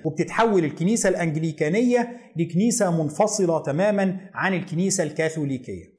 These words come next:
ولكن قصة إدوارد مع الإصلاح الديني والبروتستانتية والتغيير ما بتستمرش كتير. السبب في ده هو إنه إدوارد بيتولى حكم إنجلترا لمدة ست سنوات فقط،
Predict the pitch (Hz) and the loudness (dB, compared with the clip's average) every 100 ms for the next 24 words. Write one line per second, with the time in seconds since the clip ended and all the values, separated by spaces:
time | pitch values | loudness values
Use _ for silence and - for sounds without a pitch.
0 | - 160 285 285 220 254 262 233 185 220 | 2 4 4 2 2 2 2 0 2 4
1 | 233 202 165 143 147 135 185 240 190 151 | 4 4 2 2 0 0 2 2 2 0
2 | 185 202 175 156 139 156 - 143 135 190 | 2 2 2 0 0 -2 0 -2 0 2
3 | 208 185 151 135 - 127 156 214 185 151 | 4 4 2 0 -2 0 2 2 2 0
4 | 151 - - 190 160 - - 98 87 _ | -2 -2 0 2 0 -2 -10 -12 -14 _
5 | _ _ _ - - 226 214 160 180 226 | _ _ _ -4 2 4 4 4 4 4
6 | - - - 156 196 220 160 170 220 226 | 0 -6 0 4 4 2 2 2 2 4
7 | 233 214 - - 143 156 151 165 226 175 | 4 2 -2 -8 0 0 4 4 4 2
8 | 208 208 175 143 120 196 214 170 160 185 | 2 0 0 0 0 2 4 4 2 0
9 | 151 - 196 180 151 147 175 175 139 104 | 0 -2 -2 0 0 2 2 0 -2 -4